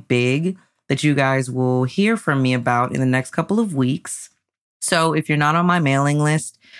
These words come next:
join today. You can join on my Linktree. You can join on my website. Please, please do.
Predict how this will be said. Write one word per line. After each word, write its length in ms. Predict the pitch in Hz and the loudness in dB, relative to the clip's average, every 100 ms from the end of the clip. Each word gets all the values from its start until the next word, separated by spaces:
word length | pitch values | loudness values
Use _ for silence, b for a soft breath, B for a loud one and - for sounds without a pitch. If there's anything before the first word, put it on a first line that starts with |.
| B B | B B
join 540 | - 143 143 143 147 | -2 0 2 2 0
today. 460 | 147 170 147 131 131 | 0 -2 -2 0 2
You 160 | 139 147 | 0 0
can 180 | 151 | 0
join 260 | 147 143 139 | 2 2 2
on 100 | 151 | 2
my 160 | 151 147 | 2 0
Linktree. 840 | 139 139 131 - 139 135 135 135 B B B | 0 0 0 -2 -2 0 2 0 B B B
You 120 | B 143 | B 0
can 200 | 151 143 | 2 2
join 440 | 143 139 143 139 | 2 2 2 2
on 180 | 131 135 | 2 2
my 160 | 139 | 2
website. 960 | 139 135 131 - 139 131 131 131 131 - _ _ _ _ _ | 0 0 0 0 0 0 0 0 -2 -8 _ _ _ _ _
Please, 400 | - 165 160 139 | -2 2 2 0
please 380 | - 156 165 151 | 0 0 0 0
do. 540 | 131 123 131 170 233 | 0 2 2 2 -2